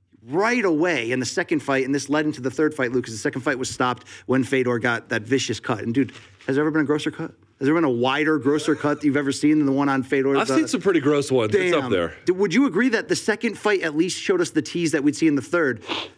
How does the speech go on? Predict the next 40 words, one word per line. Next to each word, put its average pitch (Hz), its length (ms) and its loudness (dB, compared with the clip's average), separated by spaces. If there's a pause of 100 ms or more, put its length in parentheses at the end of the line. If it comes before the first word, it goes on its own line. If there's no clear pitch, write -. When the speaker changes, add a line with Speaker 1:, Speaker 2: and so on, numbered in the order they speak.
Speaker 1:
that 156 400 -4
Fedor 269 540 0
no 226 180 4
longer 214 400 2
wanted 165 320 2
to 139 60 -4
be 147 80 4
down 147 220 0
there 127 100 2
full 151 260 2
time 98 240 -4
with 95 140 -8
him? 80 220 -18 (680)
Fedor 202 300 2
was 190 180 2
now 190 240 2
willing 185 380 4
to, 156 240 2
to, 156 220 2
to 151 260 2
leg 160 280 2
kick 180 220 -4
while 147 140 0
standing 147 400 2
while 127 100 0
Nog 127 180 0
was 120 120 -2
on 127 80 0
the 123 40 0
ground. 139 280 0
Nog 381 180 0
would 381 80 2
always 214 160 4
pull 240 240 0
guard 185 300 0
in 139 60 -4
some 143 120 -4
of 127 60 -2
these 127 100 -4
situations, 113 480 -6